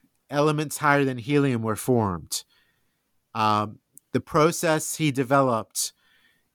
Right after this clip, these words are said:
involved, required temperatures that were extremely hot. But the Big Bang, because of the expansion of the universe, cools off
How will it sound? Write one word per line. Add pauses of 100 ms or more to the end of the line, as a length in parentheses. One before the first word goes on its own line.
involved, (280)
required (260)
temperatures (320)
that
were
extremely
hot. (460)
But
the
Big
Bang, (160)
because
of
the
expansion
of
the
universe, (460)
cools
off